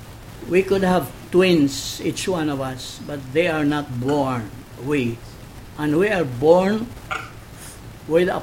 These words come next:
purpose, so each one must work it out.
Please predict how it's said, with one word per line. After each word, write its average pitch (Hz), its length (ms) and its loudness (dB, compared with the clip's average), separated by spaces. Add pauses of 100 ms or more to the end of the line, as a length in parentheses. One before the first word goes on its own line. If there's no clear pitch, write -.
(140)
purpose, 180 720 2 (420)
so - 320 -4
each 208 300 -2
one 180 480 0 (160)
must 165 400 -4
work 165 400 2 (160)
it 156 160 -8
out. 147 240 -2